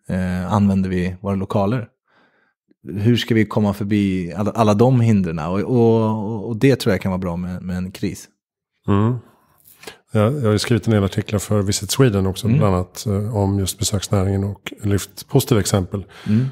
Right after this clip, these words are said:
Speaker 2: Och där är just det här kostnadsbesparingar, jobba smartare. Ja, vi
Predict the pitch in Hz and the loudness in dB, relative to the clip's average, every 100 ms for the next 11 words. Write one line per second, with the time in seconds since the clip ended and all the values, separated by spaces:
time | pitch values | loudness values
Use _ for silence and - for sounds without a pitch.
0 | - _ - 113 110 110 101 92 101 95 | -8 _ -4 0 2 4 2 2 0 2
1 | 90 87 - _ _ _ _ - 104 - | 0 -4 -10 _ _ _ _ -4 -2 -2
2 | 95 - 95 - - 113 110 110 110 107 | -4 -4 -6 -6 0 2 4 2 0 0
3 | 107 107 - 123 98 95 - 110 107 98 | 0 -2 -4 -2 -2 -2 -2 0 2 0
4 | - - 104 101 101 - _ _ _ _ | -4 -2 0 0 -2 -8 _ _ _ _
5 | 110 107 107 | 0 2 0